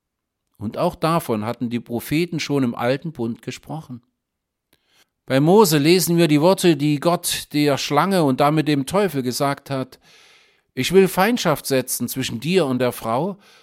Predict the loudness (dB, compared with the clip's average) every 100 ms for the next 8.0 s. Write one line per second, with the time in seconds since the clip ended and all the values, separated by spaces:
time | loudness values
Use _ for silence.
0 | _ _ _ -10 -4 0 0 2 4 4
1 | 2 0 0 0 -2 -2 0 0 -2 -4
2 | -6 -4 0 0 0 0 0 -2 -4 -4
3 | -2 -2 -2 -6 -12 -20 _ 0 2 2
4 | 4 4 6 2 2 0 -4 -4 -4 -4
5 | -2 -2 -2 -2 -6 -6 _ _ _ -6
6 | -6 -2 0 0 2 0 0 -4 -2 -4
7 | -6 -8 -6 -6 -6 -10 -12 -18 -18 -20